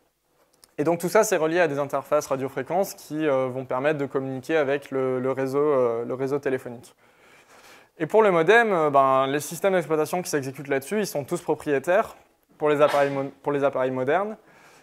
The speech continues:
Et, euh, c'est pas toujours possible de remplacer ce système justement à cause de ce problème de vérification,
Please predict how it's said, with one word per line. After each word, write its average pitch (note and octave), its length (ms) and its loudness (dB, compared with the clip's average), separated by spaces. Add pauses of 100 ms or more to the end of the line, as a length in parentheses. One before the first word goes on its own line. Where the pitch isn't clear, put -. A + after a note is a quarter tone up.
(160)
Et, D3 160 0
euh, C3 600 4
c'est C#3+ 160 -6
pas F3+ 120 4
toujours F#3 200 0
possible F3 320 -2
de D#3+ 60 4
remplacer D3+ 440 2
ce - 80 -10
système F3+ 400 2
justement D#3+ 380 -2
à E3 60 2
cause D#3 200 0
de C#3+ 100 -4
ce C3+ 60 -12
problème D3+ 400 0
de B2 500 -4
vérification, D#3 920 -4